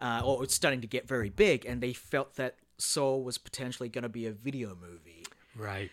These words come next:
Speaker 1: Yeah. Uh,
Speaker 2: Anything that doesn't cost over a couple of million bucks should
Speaker 1: Right.
Speaker 2: go direct
Speaker 1: Should
Speaker 2: to
Speaker 1: go
Speaker 2: video.
Speaker 1: direct to video.
Speaker 2: Yeah,
Speaker 1: Yeah, I
Speaker 2: of
Speaker 1: mean, that's
Speaker 2: course.
Speaker 1: kind of like, we don't wanna waste money on that.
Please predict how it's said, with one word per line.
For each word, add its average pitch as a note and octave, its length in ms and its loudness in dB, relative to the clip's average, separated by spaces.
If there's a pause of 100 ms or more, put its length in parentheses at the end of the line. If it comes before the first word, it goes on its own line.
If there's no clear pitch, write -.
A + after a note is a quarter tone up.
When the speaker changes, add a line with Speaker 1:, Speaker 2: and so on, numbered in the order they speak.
(120)
Speaker 1:
Yeah. A#2 320 0 (100)
Uh, D3 40 -2 (440)
Speaker 2:
Anything C#3+ 240 4
that C3 160 0
doesn't C3 340 4
cost A#2+ 540 0 (160)
over A#2+ 520 0 (120)
a C3+ 80 2
couple C3 300 0
of B2 60 0
million B2 320 0
bucks A#2+ 320 0 (220)
should C#3 200 6
Speaker 1:
Right. C3+ 80 -2
Speaker 2:
go B2 200 8
direct A2+ 260 4
Speaker 1:
Should A#3 100 6
Speaker 2:
to - 40 2
Speaker 1:
go C4 60 12
Speaker 2:
video. B3+ 80 12
Speaker 1:
direct C4 180 10
to B3 60 4
video. F#3+ 460 6
Speaker 2:
Yeah, C#3+ 180 6
Speaker 1:
Yeah, D3 120 10
I - 20 10
Speaker 2:
of C#3+ 80 8
Speaker 1:
mean, D3+ 60 4
that's E3 180 8
Speaker 2:
course. - 80 0
Speaker 1:
kind F#3 120 2
of C#3 120 2
like, C#3+ 180 6
we E3 80 8
don't D#3+ 100 6
wanna D3+ 160 6
waste C#3 300 4
money C3 220 0
on B2+ 160 0
that. B2+ 200 2